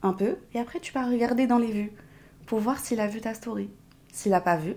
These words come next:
bah, tu vas attendre encore un peu plus, une heure, et tu repars. Si au bout de vingt-quatre heures, il a pas vu ta story, tu vas commencer à te poser des questions. Pourquoi il a pas vu mes stories ? Qu'est-ce qu'il fait ? Est-ce que tout va bien ? Est-ce que je dois m'inquiéter ? Tu vois ou pas ?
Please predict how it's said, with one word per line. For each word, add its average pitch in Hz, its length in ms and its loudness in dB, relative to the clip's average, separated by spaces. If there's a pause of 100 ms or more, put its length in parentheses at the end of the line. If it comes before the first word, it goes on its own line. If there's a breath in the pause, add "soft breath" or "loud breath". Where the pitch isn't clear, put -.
bah, 170 80 0
tu - 140 -8
vas 165 100 -4
attendre 165 300 -6
encore 156 260 -8
un 156 80 -6
peu 160 120 -8
plus, - 280 -6
une 165 120 2
heure, 247 160 0 (420 loud breath)
et 262 80 -4
tu 262 120 -4
repars. 285 440 -2 (500 soft breath)
Si - 180 0
au 185 80 6
bout 180 200 0
de 180 80 4
vingt-quatre 185 540 -2
heures, 208 180 0
il 175 120 -6
a 156 80 -2
pas 160 200 -4
vu 160 120 -6
ta 165 120 -4
story, 180 460 -6
tu - 100 -14
vas 185 100 -4
commencer 233 300 -6
à 262 40 -2
te 269 60 -16
poser 277 180 -2
des 269 100 -2
questions. 226 380 -4 (640 loud breath)
Pourquoi 190 320 -6
il 214 80 -2
a 226 160 -6
pas 226 160 -8
vu 233 140 -4
mes 240 100 0
stories ? 226 380 -8 (800 loud breath)
Qu'est-ce - 220 -6
qu'il 247 160 -4
fait ? 202 240 -6 (460)
Est-ce 160 240 -6
que - 80 -14
tout - 140 -10
va 214 140 0
bien ? 190 260 -4 (160)
Est-ce - 100 -12
que - 100 -16
je 156 60 -10
dois 160 80 -4
m'inquiéter ? 190 600 -6 (580 loud breath)
Tu - 120 -14
vois 196 160 -2
ou 285 60 -4
pas ? 196 260 -4